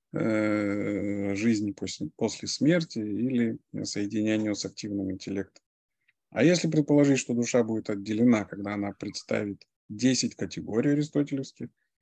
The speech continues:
и то, что следует далее из начал познания, и это знание будет охватывать всё существующее, насколько это возможно для логического постижения,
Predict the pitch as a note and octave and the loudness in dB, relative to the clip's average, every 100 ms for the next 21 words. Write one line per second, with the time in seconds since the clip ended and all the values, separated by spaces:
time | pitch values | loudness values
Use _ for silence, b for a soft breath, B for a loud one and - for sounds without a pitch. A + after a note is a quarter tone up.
0 | _ - G2+ C#3 C3 - - A#2+ G#2 G#2 | _ -8 0 2 2 0 0 0 2 0
1 | G2+ G2 A2 A2+ G2+ F#2+ G2 G2 G2+ - | -2 2 6 6 6 0 -2 -4 -4 -4
2 | G2+ - G2 G#2 B2+ C#3+ C3+ B2+ _ _ | -4 -4 -8 -2 0 2 0 -2 _ _
3 | _ - A#2+ A#2+ A2+ B2 A#2+ A2 G#2+ G#2 | _ -6 -4 -2 0 2 4 4 0 -4
4 | G2+ - A2+ G2 G2+ F#2 - G#2 G#2+ - | -8 -2 -2 0 -4 -4 -8 -8 -8 -12
5 | - - B2+ D3 C#3+ - B2+ B2 - A#2 | -12 -8 0 2 2 0 -2 -2 -2 -6
6 | - - A2+ G#2+ A2+ A2+ G#2 G#2 G#2+ G2+ | -6 -4 -2 0 0 0 -4 -6 -4 -6
7 | G2+ G2 - - - - G#2+ G2+ G#2 G2 | -6 -12 -14 -16 -18 -14 -8 -4 -2 -2
8 | F#2+ | -6